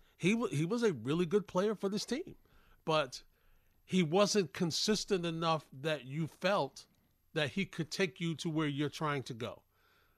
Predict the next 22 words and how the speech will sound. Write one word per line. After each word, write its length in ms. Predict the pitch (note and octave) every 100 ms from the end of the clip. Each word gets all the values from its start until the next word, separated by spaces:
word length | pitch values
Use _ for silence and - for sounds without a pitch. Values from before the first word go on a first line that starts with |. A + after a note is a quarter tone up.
| _ _ -
Uh, 320 | C3 B2+ B2
so 260 | A#2 E3+ F#3+
we'll 220 | D#3 F3
see 140 | -
what 140 | G3 F3+
happens. 360 | F3 G#2+ G2 -
But, 320 | C#3 C3 -
uh, 160 | B2
once 240 | A#2 D3+ C#3+
again, 440 | E3+ G#3+ E3 D#3 - _
and, 300 | B2+ B2+ B2+
you 100 | C3 C#3+
know, 40 |
I 100 | C3+
had 140 | D3
a 40 | C3+
couple 220 | E3 C#3
of 60 | B2
calls 220 | F3 D3+
yesterday 480 | F#3 - F3 D3+ D3
talk 260 | D#3+ D3
about 360 | D3+ C#3+ D3